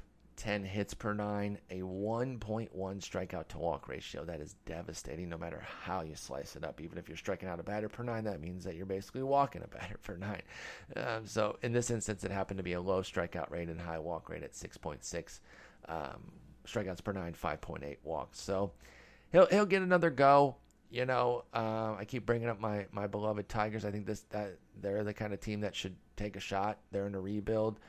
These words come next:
He's a former number one overall pick. Just see if there's something there. They got Chris Bosio in the mix to be the pitching coach. See if he can work some magic. It's probably more a reliever,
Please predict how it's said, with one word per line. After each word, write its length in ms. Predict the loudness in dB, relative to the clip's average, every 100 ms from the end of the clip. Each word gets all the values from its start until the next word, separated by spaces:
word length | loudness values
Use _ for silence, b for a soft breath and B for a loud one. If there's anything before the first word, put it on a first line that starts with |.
| B
He's 140 | -6 -4
a 60 |
former 320 | -2 -2 0
number 260 | 0 0 0
one 200 | 0 2
overall 400 | 2 2 2 2
pick. 480 | 0 0 0 -2 -16 B B B -4
Just 220 | -4 -2
see 120 | -4
if 80 | -2
there's 180 | -2 0
something 320 | -2 -2 -2
there. 160 | 0 2
They 120 | 0
got 160 | -2
Chris 240 | -2 -6 -2
Bosio 720 | 0 2 2 2 2 2 2
in 160 | -4 -4
the 80 |
mix 320 | -2 -2 -2 -6
to 100 | -4
be 120 | -4
the 80 | -4
pitching 360 | -6 -6 -8
coach. 480 | -2 0 0 -2 -14 B B B
See 140 | -4 -4
if 80 |
he 40 | -2
can 160 | -4
work 200 | 0 0
some 180 | 0 0
magic. 480 | 4 4 2 -4 -6
It's 100 | -6
probably 440 | 2 2 2 0
more 260 | 2 2 4
a 60 | 2
reliever, 580 | 0 -2 0 2 2